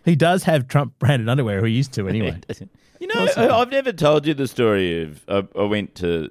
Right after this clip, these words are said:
Speaker 2: the Trump Hotel when it first opened in Washington.
Speaker 1: Did you?
Speaker 2: Yeah, in D C. And it is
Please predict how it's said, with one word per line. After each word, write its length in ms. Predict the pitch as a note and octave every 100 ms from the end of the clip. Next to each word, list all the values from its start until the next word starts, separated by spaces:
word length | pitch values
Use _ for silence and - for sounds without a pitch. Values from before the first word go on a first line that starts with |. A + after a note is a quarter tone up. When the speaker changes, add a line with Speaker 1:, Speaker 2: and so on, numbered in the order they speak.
| _
Speaker 2:
the 240 | D#2+ D#2+ - _ -
Trump 420 | - F2+ E2+ - - _ -
Hotel 760 | E2 D#2+ - F2+ E2 C#2+ C#2+ -
when 120 | D#2
it 60 | -
first 320 | E2 D2+ -
opened 400 | D#2 D2 D2+ C#2+
in 140 | C#2+
Washington. 540 | D2 D#2 - E2+ E2 D#2
Speaker 1:
Did 240 | E4 -
you? 260 | F4+ C4+ E2 A#2 -
Speaker 2:
Yeah, 140 | A2+
in 140 | G2 E2
D 200 | F2 E2+
C. 600 | - F2+ D#2+ C2+ D#2+ F#2 -
And 680 | F#2 F#2 F#2 F2+ F2+ F2+ - _ -
it 140 | D3
is 260 | F3 A3+